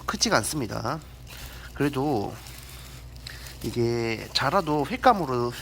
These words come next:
드시면은 정말 좋습니다. 그 양이 많기 때문에 이제 구 킬로씩 판매하겠습니다. 구 킬로에 택배비 포함 사만 오천 원입니다. 이렇게 자랭이 병어입니다.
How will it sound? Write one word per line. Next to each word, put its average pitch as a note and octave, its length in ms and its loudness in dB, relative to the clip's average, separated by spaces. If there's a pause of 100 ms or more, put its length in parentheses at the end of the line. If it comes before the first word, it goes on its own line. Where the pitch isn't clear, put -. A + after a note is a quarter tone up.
(120)
드시면은 B2+ 560 2
정말 F3 300 -2
좋습니다. G#2 680 -4 (1000)
그 B2+ 120 2
양이 D3+ 240 6
많기 F#3+ 260 2
때문에 D3 600 0
이제 G#2 160 -2
구 - 140 -4
킬로씩 C4+ 380 4
판매하겠습니다. A#2 680 -2 (400)
구 - 160 -8
킬로에 G3 640 2
택배비 G3 380 0
포함 D#3+ 280 4
사만 G#3+ 360 4
오천 E3 220 -2
원입니다. G#2+ 600 0 (920)
이렇게 - 200 -6
자랭이 E3+ 420 2
병어입니다. A2 680 0